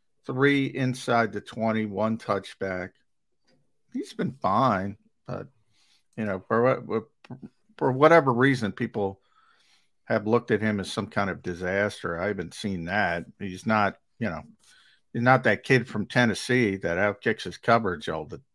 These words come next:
all the time that he lost out to. Um, that kid's unbelievable, but, uh, you know,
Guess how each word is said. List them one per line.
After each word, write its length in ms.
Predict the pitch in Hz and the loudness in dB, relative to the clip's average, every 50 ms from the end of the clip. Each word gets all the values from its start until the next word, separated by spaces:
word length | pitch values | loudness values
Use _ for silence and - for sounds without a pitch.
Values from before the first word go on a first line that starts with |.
| _ _ - | _ _ -8
all 140 | 87 85 | -8 -8
the 140 | 80 - 87 | -6 -8 -12
time 420 | - - 90 87 87 87 85 92 - - | -12 -10 -8 -6 -6 -6 -8 -10 -10 -8
that 120 | 98 95 | -8 -6
he 80 | 87 92 | -6 -4
lost 380 | 98 101 104 104 101 - - - | -2 0 0 0 0 -2 -2 0
out 260 | 98 101 107 110 - | 2 2 2 0 -2
to. 240 | - 92 87 87 - - - - - - - - _ _ _ - | -8 -10 -10 -10 -12 -16 -20 -20 -20 -20 -20 -20 _ _ _ -12
Um, 520 | - 92 90 87 87 87 87 82 85 85 _ _ _ _ _ - _ _ _ - - - - - _ _ _ - | -8 -6 -4 -4 -4 -6 -8 -8 -10 -14 _ _ _ _ _ -20 _ _ _ -20 -20 -20 -20 -20 _ _ _ 0
that 220 | 117 117 113 - | 2 2 2 0
kid's 340 | - 110 95 87 - - - | -2 -2 -2 -2 -2 -6 -6
unbelievable, 920 | 98 98 95 90 85 76 87 101 110 107 92 78 - 80 80 78 - _ | -4 -4 -4 -6 -6 -6 -2 -2 -2 -2 -4 -6 -6 -6 -6 -6 -8 _
but, 220 | - 87 85 85 - _ - - | -8 -8 -8 -8 -10 _ -8 -6
uh, 320 | 90 50 50 50 - 87 95 _ _ _ _ _ _ _ _ _ _ _ _ _ _ - | -4 -4 -4 -4 -6 -8 -10 _ _ _ _ _ _ _ _ _ _ _ _ _ _ -6
you 80 | 131 | -4
know, 140 | 120 110 104 | -4 -4 -6